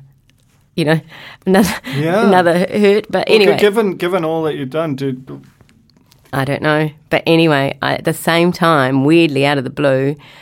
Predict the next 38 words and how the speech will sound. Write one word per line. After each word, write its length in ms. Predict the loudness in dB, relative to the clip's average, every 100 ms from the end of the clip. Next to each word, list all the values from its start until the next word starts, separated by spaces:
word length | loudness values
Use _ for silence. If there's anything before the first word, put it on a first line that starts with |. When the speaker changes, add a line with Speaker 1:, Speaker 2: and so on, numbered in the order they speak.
| -12 -4
Speaker 1:
um, 440 | 0 2 0 -4 -10 -18 -18 -20 -20 _ _ _ -6
um, 360 | -4 -4 -6 -8
I 60 | -10
got 120 | -8
a 40 | -6
call 180 | -6
from 140 | -4 -6
Greg 240 | -6 -8
Partington 500 | -10 -10 -8 -10 -12 -18 _ _ _
about, 380 | -12 -10 -10 -10
um, 380 | -6 -6 -6 -8 _ _ _
who 260 | -8 -8 -10 -10
I 160 | -6 -4
knew 360 | -4 -4 -4
the 80 | -2
name, 320 | -2 -2 -4 -8
but 60 | -12
I 20 |
didn't 140 | -12 -10
really 160 | -8
know 220 | -8 -10 -12
him. 180 | -16 -18 _ _ _ _ -12
Um, 380 | -8 -6 -8 -12 _ _ _ _ -20 -10
and 120 | -6
he 60 | -6
said, 180 | -6 -10
"Do 60 | -8
you 20 |
want 100 | -8
to 40 |
come 100 | -8 -8
and 80 |
see 160 | -4 -4
me?" 120 | -4 -6
And 140 | -10
that 80 | -12
was 140 | -12
like, 140 | -14